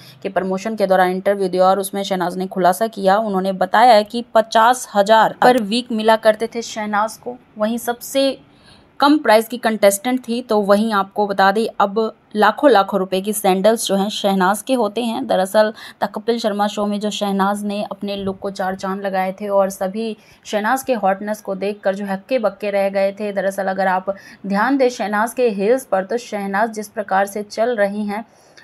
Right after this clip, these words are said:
आपको बता दें, ये कैट वॉक जो है शहनाज का, ये पचास लाख की बता जा, बताई जा रही है, सैंडल है शहनाज की। लेकिन हम तो यही कहेंगे कि पचास लाख की हो या पचास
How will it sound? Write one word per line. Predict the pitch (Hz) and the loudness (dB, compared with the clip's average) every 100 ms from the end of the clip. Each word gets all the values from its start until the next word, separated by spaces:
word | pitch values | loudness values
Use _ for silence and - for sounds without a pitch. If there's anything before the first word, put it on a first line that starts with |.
| - - | -20 -2
आपको | - 202 269 | 0 2 4
बता | 277 254 247 | 6 6 6
दें, | 269 | 4
ये | 269 | 0
कैट | 269 233 254 240 | 4 4 4 4
वॉक | 226 233 | 2 4
जो | 240 | 2
है | 233 | 2
शहनाज | 233 226 208 208 240 | 2 -2 0 0 0
का, | - 208 226 _ _ - | 0 0 0 _ _ -8
ये | 208 | -6
पचास | 202 202 214 214 254 226 | -4 -2 4 4 4 2
लाख | 196 208 - | 2 2 -4
की | 220 220 | -6 -4
बता | 202 196 185 | -2 2 4
जा, | 202 202 - | 4 4 2
बताई | 196 196 202 | 0 2 2
जा | 214 196 | 4 4
रही | 202 208 | 4 2
है, | 208 | -2
सैंडल | 202 190 196 233 | -2 -2 0 0
है | 220 214 | 0 -2
शहनाज | 214 202 196 208 | -4 -2 -2 -4
की। | 214 | -2
लेकिन | 214 208 208 | 0 2 2
हम | 208 | 0
तो | 214 | 0
यही | 214 214 | 0 0
कहेंगे | 220 247 240 254 | 2 0 2 -2
कि | 277 | -2
पचास | 285 226 - 214 247 247 - _ _ 214 | -4 -4 2 4 4 0 -12 _ _ 0
लाख | 202 202 220 | 4 4 2
की | - | 0
हो | 254 | 4
या | 262 | 4
पचास | 262 208 202 208 214 | 4 0 2 2 2